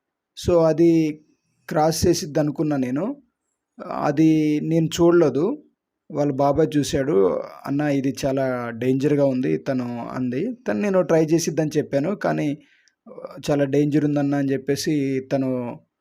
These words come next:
ఆ, తనకి హెల్ప్ చేయడం అనేది జరిగింది. యువతల నుంచి అవతలకి వెళ్ళేలాగా సపోర్ట్ ఇచ్చాడు. తర్వాత నేను చూసి, "అవును, చాలా డేంజర్గా ఉంది" అనుకున్నాను. సపోర్ట్ ఇవ్వటం మంచిదే అనిపించింది.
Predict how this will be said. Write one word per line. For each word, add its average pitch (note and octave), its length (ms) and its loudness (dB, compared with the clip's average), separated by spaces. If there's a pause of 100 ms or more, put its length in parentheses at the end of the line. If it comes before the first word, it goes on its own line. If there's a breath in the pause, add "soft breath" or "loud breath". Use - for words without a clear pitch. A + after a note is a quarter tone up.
(260)
ఆ, C3 140 -10
తనకి B2+ 380 -6
హెల్ప్ B2+ 380 -2
చేయడం D3 220 2
అనేది C#3 200 0
జరిగింది. B2+ 540 -4 (500)
యువతల C#3+ 440 0
నుంచి D3 300 0
అవతలకి C3+ 840 -2 (320)
వెళ్ళేలాగా C3+ 840 0
సపోర్ట్ C3+ 440 -2
ఇచ్చాడు. C3+ 420 -6 (1400)
తర్వాత D3+ 320 2
నేను D#3 200 0 (100)
చూసి, D3+ 420 2
"అవును, C#3+ 460 0 (100)
చాలా C3+ 200 0
డేంజర్గా C3 460 0
ఉంది" C3 180 0
అనుకున్నాను. B2 540 -6
సపోర్ట్ C3+ 420 -2
ఇవ్వటం C3 280 -2
మంచిదే B2 320 -4
అనిపించింది. B2 640 -6